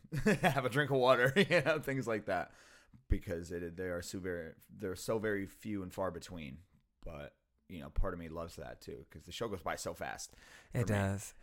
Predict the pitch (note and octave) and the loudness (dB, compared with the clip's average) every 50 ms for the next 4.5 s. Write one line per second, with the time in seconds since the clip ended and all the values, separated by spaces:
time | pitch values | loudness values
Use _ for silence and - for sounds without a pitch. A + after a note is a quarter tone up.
0 | - - D#2+ D2 D2 D2+ D#2+ E2 - - - - _ - A2+ A2+ F#2+ A2+ - - | -14 -12 -10 -10 -8 -10 -10 -12 -14 -18 -20 -20 _ -8 -8 -4 -4 -4 -4 -2
1 | A#2 G2 - B2 G2+ F2+ F2 - A2 G2+ E2 E2 E2+ E2 E2+ E2 F#2+ F2 F2 - | -4 -2 -2 -4 -2 0 0 0 0 0 -2 -2 -2 -4 -4 -4 -6 -8 -8 -10
2 | E2 C#2 C2+ - - B1+ B1+ G1+ G1+ - _ _ _ _ _ - D3 - G#3 G3+ | -10 -12 -12 -10 -10 -10 -10 -12 -16 -20 _ _ _ _ _ -4 -2 0 0 2
3 | G3 E3+ B2 A#2 A2 G2+ G2 F#2+ G2 G2+ G2 G2 G2+ A#2 - - A2+ B2 A2 C#3 | 2 2 2 2 2 0 0 -2 -2 -4 -4 -4 -4 -4 -2 0 0 2 4 4
4 | C#3+ D3 D3 D#3 D3+ B2+ F2 - - | 4 4 4 2 2 0 -2 -2 -6